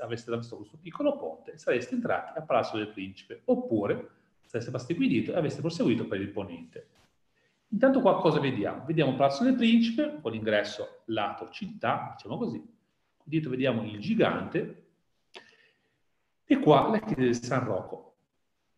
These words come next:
Cosa, eh, qui, qui dopo la fila qua, le piccole, eh, signore che stanno lavando i loro panni, appunto, in questo fossato detto fossato di San Tommaso. Cosa avremmo visto se fossimo stati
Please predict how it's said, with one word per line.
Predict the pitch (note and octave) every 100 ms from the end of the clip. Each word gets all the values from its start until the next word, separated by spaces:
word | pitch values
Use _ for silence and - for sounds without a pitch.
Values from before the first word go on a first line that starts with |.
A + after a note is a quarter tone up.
| _ _ _
Cosa, | - D4 C#4+ - -
eh, | D#3+ D#3 D#3
qui, | G#3
qui | F#3 D#3+
dopo | D#3 D#3+
la | F3+
fila | - D#3 B2
qua, | D3+ C#3 - -
le | B2
piccole, | B2 D#3 - A2 A2 - -
eh, | A#2+ A2+ A2+ A2+
signore | - - G3 G2 A2+
che | - - - -
stanno | - - A#2 D#3
lavando | C3 G2+ G#2
i |
loro | G#2 -
panni, | E3+ E2+ F#3
appunto, | - A#2+ A#2
in |
questo | A#2+ D#3
fossato | A3 - D#3+
detto | - E3+
fossato | F3 -
di | -
San | G#2+ G#2 _ _ _
Tommaso. | B2+ G#2 D#2 - - _ _ - _ _ _ _ _ - -
Cosa | C#4 D#4 D4
avremmo | A3+ A#3+ B3+
visto | G3+ E3 - G3+ -
se | - B3
fossimo | A3 C#4
stati | B3 D#3 D#3+